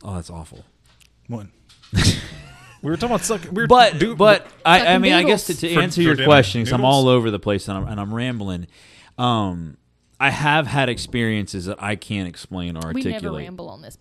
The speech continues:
Speaker 3: podcast.
Speaker 1: However, do I truly believe those are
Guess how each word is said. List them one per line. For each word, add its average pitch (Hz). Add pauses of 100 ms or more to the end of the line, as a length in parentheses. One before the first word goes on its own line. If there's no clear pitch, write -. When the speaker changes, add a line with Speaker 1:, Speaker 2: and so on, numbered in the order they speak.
Speaker 3:
podcast. -
Speaker 1:
However, 117
do 104
I 107
truly 117
believe 101
those 95
are 90